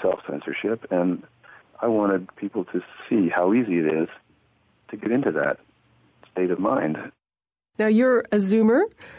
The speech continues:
Speaker 2: and you're a new father at the age of, what, sixty-seven?
Speaker 1: Uh, sixty-six, actually, right now.
Speaker 2: Sixty-six, sorry about that. What's that like?
Speaker 1: It's great. It's really,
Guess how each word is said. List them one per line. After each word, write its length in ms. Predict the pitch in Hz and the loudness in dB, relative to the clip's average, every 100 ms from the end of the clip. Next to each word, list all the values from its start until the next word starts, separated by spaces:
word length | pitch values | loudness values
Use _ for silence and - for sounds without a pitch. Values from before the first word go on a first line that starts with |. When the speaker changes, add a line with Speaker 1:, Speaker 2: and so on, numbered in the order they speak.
| - | -8
Speaker 2:
and 180 | 220 202 | 0 4
you're 320 | 214 220 220 - | 4 4 2 0
a 100 | 202 | 2
new 300 | 202 214 240 | 4 6 4
father 580 | 220 208 208 240 233 220 | 2 0 0 2 4 4
at 180 | 208 208 | 2 2
the 100 | 202 | 2
age 240 | 208 208 | 4 2
of, 140 | 180 196 | 2 2
what, 220 | 185 - | 0 -2
sixty-seven? 760 | 185 - 202 - 202 214 294 440 _ _ _ _ _ - | -8 -4 -4 0 0 2 2 0 _ _ _ _ _ -8
Speaker 1:
Uh, 200 | - 113 - | -2 0 0
sixty-six, 480 | 120 110 - 92 - - | -4 -4 -2 -4 -2 -8
actually, 280 | - - - | -8 -6 -2
right 80 | |
now. 40 | 82 | 0
Speaker 2:
Sixty-six, 720 | 202 185 - 208 - 254 - | 2 0 0 2 2 0 0
sorry 340 | - 175 190 185 | -2 0 2 2
about 300 | 180 175 170 | 2 0 0
that. 240 | 190 208 | -2 -2
What's 260 | 214 262 - | -2 -2 0
that 200 | 220 - | -2 0
like? 380 | 151 - - _ - - _ _ _ _ _ _ _ _ _ | -4 -6 -14 _ -20 -20 _ _ _ _ _ _ _ _ _
Speaker 1:
It's 140 | - | -6
great. 380 | - 113 180 - - - _ _ | 0 0 2 -2 -4 -20 _ _
It's 180 | 104 - - | -12 -10 0
really, 420 | 127 120 101 | 2 4 2